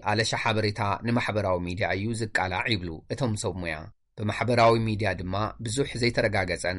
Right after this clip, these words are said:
ሓቅነት ዘይብሉን ሓበሬታ ስለ ዝንዛሕ እቲ ህዝቢ ንጸገም ክቃላዕ ይኽእል እዩ ብምባል ሻቕለቶም ይገልጹ።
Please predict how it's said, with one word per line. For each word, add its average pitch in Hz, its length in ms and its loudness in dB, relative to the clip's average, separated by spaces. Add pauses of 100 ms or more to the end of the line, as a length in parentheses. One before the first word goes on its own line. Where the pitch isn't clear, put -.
ሓቅነት - 540 0
ዘይብሉን 107 420 0
ሓበሬታ 90 500 -2
ስለ 110 240 -4
ዝንዛሕ 101 480 -4 (340)
እቲ 127 200 -2
ህዝቢ 113 240 0 (220)
ንጸገም 117 520 0
ክቃላዕ 90 560 -2
ይኽእል 101 380 -2
እዩ 85 200 -6
ብምባል 98 500 0 (320)
ሻቕለቶም 110 520 0
ይገልጹ። 120 320 0